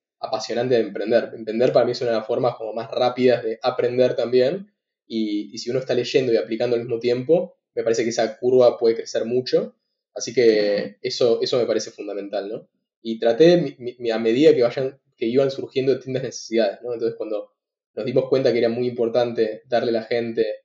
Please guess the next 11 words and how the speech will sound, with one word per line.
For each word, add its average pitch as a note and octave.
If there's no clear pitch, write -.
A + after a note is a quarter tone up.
valores A2+
claros A#2+
y A2+
una A2+
misión, A#2
por -
ejemplo, A#2+
en A2+
la A2+
empresa A2+
anterior, B2